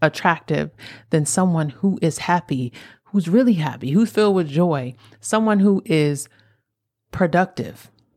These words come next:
right? Someone who is confident. And when nothing puts more confidence in you, right, than being able to do something that you love doing. So that's the first thing. Please be busy, not unbothered,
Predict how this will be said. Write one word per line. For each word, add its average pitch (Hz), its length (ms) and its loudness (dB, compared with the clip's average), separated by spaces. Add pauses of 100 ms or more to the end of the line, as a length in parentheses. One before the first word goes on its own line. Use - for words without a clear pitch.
(140)
right? 160 320 -2
Someone 226 360 2
who 208 180 2
is 170 200 -4
confident. 208 720 -2 (640)
And 151 160 -2
when 143 180 -2
nothing 247 420 2
puts 220 280 0
more 190 140 2
confidence 175 560 -2
in 160 220 -2
you, 147 140 -2
right, 165 300 -4
than 160 240 -2 (200)
being 190 240 4
able 180 240 2
to 170 120 0
do 170 240 2
something 156 400 -2
that 151 120 -2
you 156 120 -2
love 147 280 -4
doing. 160 400 0 (540)
So 165 480 -2
that's 247 220 2
the 262 60 -2
first 240 240 -2
thing. 143 160 -6
Please - 640 -4 (220)
be 202 140 2
busy, 233 500 0 (500)
not 151 220 -2
unbothered, 180 440 -6